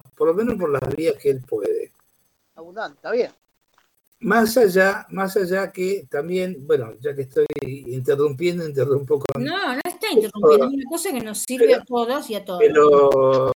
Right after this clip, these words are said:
Speaker 1: eh, hace unos días atrás leí una noticia, creo que era en La Capital, que me agradó mucho,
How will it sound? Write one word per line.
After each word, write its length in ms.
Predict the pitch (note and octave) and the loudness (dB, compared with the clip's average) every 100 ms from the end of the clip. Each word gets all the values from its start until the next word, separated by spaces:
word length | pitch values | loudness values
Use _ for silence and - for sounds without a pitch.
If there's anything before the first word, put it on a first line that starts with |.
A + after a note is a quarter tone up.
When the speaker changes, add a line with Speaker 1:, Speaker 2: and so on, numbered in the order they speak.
| C3 - C3 | -4 -8 -6
Speaker 1:
eh, 400 | C3+ C3+ C3+ B2+ B2 A#2+ - _ _ _ | -4 -2 -4 -6 -10 -20 -20 _ _ _
hace 140 | F3+ F#3 | -8 -4
unos 160 | F3 | -2
días 340 | F#3+ F#3 - F3+ | 0 -2 -2 -4
atrás 680 | D#3+ F#3+ G#3+ A3 G3 - _ _ _ _ _ _ _ _ _ - E3+ D#3+ - | -4 -4 -2 -2 -4 -10 _ _ _ _ _ _ _ _ _ -20 -20 -6 -4
leí 400 | A3 D#3+ E3+ F#3 | -4 -6 -6 -6
una 220 | F3 E3 | -6 -8
noticia, 680 | D3+ C#3+ F3 E3 E3 D3+ C3 | -10 -10 -12 -8 -4 -4 -4
creo 180 | B3 A3 | -6 -4
que 80 | G3 | -4
era 180 | F3 | -2
en 80 | D3+ | -2
La 80 | C#3 | -2
Capital, 720 | B2 A#2 B2 A2+ - D#3 B2+ | -6 -6 -8 -10 -4 -2 -2
que 140 | A#2+ A#2+ | -2 -6
me 520 | A#2+ A#2+ A#2 A#2 A#2 | -6 -8 -6 -8 -8
agradó 420 | A2 A#2+ C3 D3+ | -6 -4 0 2
mucho, 640 | E3+ F3 F3+ - F#3 G3 | 0 -2 -4 -2 -4 -4